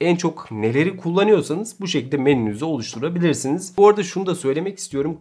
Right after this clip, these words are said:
Canon eos R'ın ekranı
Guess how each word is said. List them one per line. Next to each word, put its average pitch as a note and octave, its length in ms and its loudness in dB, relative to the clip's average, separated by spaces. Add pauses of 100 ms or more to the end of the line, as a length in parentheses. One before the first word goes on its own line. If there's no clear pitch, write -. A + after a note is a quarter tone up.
(120)
Canon F#3 360 0
eos D#3+ 300 -2
R'ın C#3+ 300 0 (560)
ekranı D3 520 0